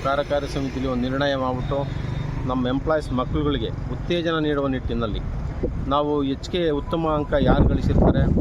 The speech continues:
ಅವರು, ಅವರ ಪ್ರತಿಭೆನ ಗುರುತಿಸಿ ಅವ್ರಿಗೊಂದು ಪ್ರತಿಭೆ ಪುರಸ್ಕಾರ ಮಾಡಬೇಕು.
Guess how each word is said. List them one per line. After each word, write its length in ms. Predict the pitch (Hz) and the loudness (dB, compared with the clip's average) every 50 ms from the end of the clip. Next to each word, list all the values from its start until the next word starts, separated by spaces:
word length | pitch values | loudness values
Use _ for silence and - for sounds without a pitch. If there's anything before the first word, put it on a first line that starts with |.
| - - - - - - - - - 131 | 4 4 6 6 4 4 4 4 4 4
ಅವರು, 160 | 131 135 139 | 2 2 2
ಅವರ 220 | 139 131 131 131 131 | 4 4 6 6 6
ಪ್ರತಿಭೆನ 520 | 120 - - - - - - - 135 143 | 6 6 4 4 4 4 4 4 2 2
ಗುರುತಿಸಿ 460 | - - - - - - - - - - - - - - - - - - - - - | 2 4 4 4 4 4 4 4 4 4 4 2 2 2 2 2 2 2 4 4 4
ಅವ್ರಿಗೊಂದು 300 | 143 139 147 147 143 - | 4 4 4 4 4 2
ಪ್ರತಿಭೆ 340 | - - 139 - 160 156 160 | 0 0 0 0 0 -2 -2
ಪುರಸ್ಕಾರ 440 | 151 143 147 143 - 151 139 135 139 | -2 -2 -4 -2 2 4 4 4 4
ಮಾಡಬೇಕು. 460 | 135 135 131 131 127 120 - - | 4 2 4 4 4 4 4 4